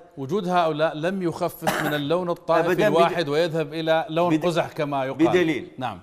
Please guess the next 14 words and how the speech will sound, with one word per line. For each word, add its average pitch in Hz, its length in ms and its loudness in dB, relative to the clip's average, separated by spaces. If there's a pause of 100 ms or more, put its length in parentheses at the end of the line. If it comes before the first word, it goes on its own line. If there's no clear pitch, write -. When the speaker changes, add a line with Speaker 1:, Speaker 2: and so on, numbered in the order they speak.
(100)
Speaker 2:
بدليل 139 380 -6
كل 226 220 2
القرارات 139 600 -2
التي 127 240 -14
تصدر 120 480 -6 (400)
تتناغم 185 760 2
مع 180 380 0
ما 175 220 0
يريد 190 360 -2
هذا 185 500 0
الطيف 180 600 -4
الواحد 151 800 0
Speaker 1:
نعم. - 100 -8
Speaker 2:
الذي، 123 340 -14